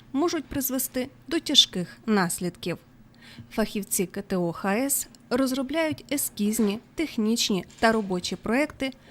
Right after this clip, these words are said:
особливо складні і середньої складності, використовуючи засоби автоматизації проєктування,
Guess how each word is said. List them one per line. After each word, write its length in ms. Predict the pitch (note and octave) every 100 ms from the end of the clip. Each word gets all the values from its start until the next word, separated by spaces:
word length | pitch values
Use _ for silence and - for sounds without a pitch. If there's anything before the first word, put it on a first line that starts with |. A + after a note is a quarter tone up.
| -
особливо 580 | - C#4+ E4 C#4+ F4 E4
складні 540 | - - A3 A#3 D4 -
і 120 | B3
середньої 560 | - G3 F#3 F#3 G3 F#3+
складності, 800 | - G3 F#3+ F#3 E3+ - - D#3 - - - - -
використовуючи 800 | A3 A#3 D4+ D4 F#4 E4+ D4+ A#3+
засоби 500 | A3 A#3 A#3+ A#3 G#3+ -
автоматизації 960 | G#3+ - G#3 G3 G#3+ G3+ G3 F#3 - F3
проєктування, 840 | - E3 - F3+ F3+ A3+ B3 A3+